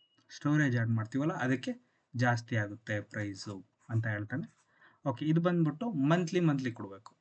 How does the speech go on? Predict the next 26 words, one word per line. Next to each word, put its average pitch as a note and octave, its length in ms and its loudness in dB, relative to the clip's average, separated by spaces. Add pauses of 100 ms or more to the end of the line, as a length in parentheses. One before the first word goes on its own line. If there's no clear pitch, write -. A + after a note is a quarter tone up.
(100)
ಈಗ B2+ 80 0
ಹೆಂಗೆ D3 240 2
ನಾವು C3 240 2
ರೆಂಟ್ D#3 320 4
ಕೊಡ್ತೀವಿ, A#2 440 -6 (360)
ಅದೇ G#2+ 260 -2
ಥರ A#2+ 180 -6 (680)
ಫಸ್ಟ್ D#3 200 0
ಮಂತು C3 340 2
ಹಂಡ್ರೆಡ್ A2+ 380 0
ರುಪೀಸ್, D#3+ 340 -6 (100)
ನೆಕ್ಸ್ಟ್ C3 260 -2
ಮಂತು B2 300 0
ಹಂಡ್ರೆಡ್ A2+ 300 -2
ರುಪೀಸ್, - 360 -18 (140)
th-, - 200 -16
ಥರ್ಡ್ A#2 180 0
ಮಂತ್ A2+ 260 2
ಈ F3 40 0
ಥರ F#3 160 -4
ಹಂಡ್ರೆಡ್ C3 300 4
ರುಪೀಸ್. A#2+ 320 -6 (640)
ಇದು F3+ 120 4
ನಂಬರು F3 420 4
ಚೇಂಜ್ D3 360 4
ಆಗ್ಬೋದು. A#2 600 -4